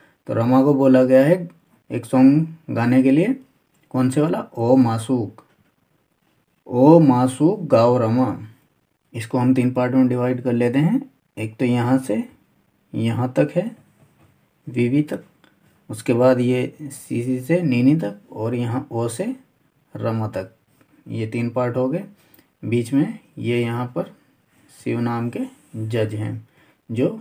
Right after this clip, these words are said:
वीवी के बाद आते हैं। चीनी रथ देवी वा देवी, वीवी शिव जज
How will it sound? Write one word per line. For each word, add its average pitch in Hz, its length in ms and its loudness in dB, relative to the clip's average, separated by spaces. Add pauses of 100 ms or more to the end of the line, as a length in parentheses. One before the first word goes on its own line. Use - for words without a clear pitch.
(140)
वीवी 117 360 -2
के 120 120 -4
बाद 110 260 -4
आते 90 220 -10
हैं। - 220 -16 (800)
चीनी 131 400 10
रथ 143 220 6 (100)
देवी 120 360 2
वा 139 180 4
देवी, 151 460 4 (440)
वीवी 123 500 0 (1120)
शिव 123 300 0
जज 165 280 2